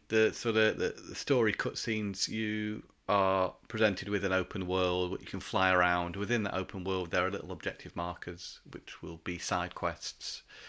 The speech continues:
So there'll be the main objective marker, or you can go and do some side quests. You can go and explore and collect some items to craft some stuff, you know. So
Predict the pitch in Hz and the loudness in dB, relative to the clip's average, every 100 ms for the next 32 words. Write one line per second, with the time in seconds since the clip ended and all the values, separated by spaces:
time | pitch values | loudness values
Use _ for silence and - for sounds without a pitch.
0 | - - 107 95 101 127 135 117 113 101 | -18 -2 0 2 4 6 6 8 6 4
1 | 82 - - 90 90 90 - 90 - 95 | 0 -2 -2 -4 -2 -4 -2 -4 -2 -4
2 | 90 90 85 - 95 90 90 85 92 - | -2 -2 -6 -10 -10 -6 -6 -6 -8 -6
3 | 95 90 85 - 82 - 151 151 120 101 | -8 -6 -6 -6 -8 -6 -6 -4 -2 -2
4 | 98 - 95 92 90 - 92 - 95 87 | -6 -8 -6 -4 -6 -2 -2 -2 -2 -2
5 | 87 - 92 90 87 - - 87 85 - | -2 -4 -6 -6 -8 -10 -4 -4 -4 -8
6 | 85 - - 87 - - - 87 67 - | -8 -8 -6 -6 -6 -16 -10 -6 -6 -4
7 | 87 | -6